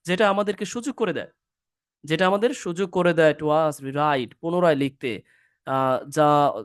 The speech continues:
জর্জ অরওয়েল ম্যাক্সিম, মানে অরওয়েল ম্যাক্সিমের, আহ, একটি লাইন আছে, সেটা পুনরায় লিখতে আবার স্মরণ করিয়ে দেয়। "Some students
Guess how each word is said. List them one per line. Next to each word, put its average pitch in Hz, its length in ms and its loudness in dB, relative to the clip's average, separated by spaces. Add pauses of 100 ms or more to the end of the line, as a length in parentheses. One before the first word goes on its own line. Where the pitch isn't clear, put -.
জর্জ 147 340 0 (100)
অরওয়েল 165 580 4
ম্যাক্সিম, 131 560 -6
মানে 185 200 -4
অরওয়েল 175 560 4
ম্যাক্সিমের, 175 600 -4 (600)
আহ, 143 520 2
একটি 139 220 -6
লাইন 151 280 4
আছে, 120 280 -2
সেটা 143 200 -6
পুনরায় 156 380 4
লিখতে 147 280 -2
আবার 156 200 0
স্মরণ 151 280 -2
করিয়ে 123 240 -6
দেয়। 101 200 -12 (420)
"Some 165 340 4
students 147 460 -2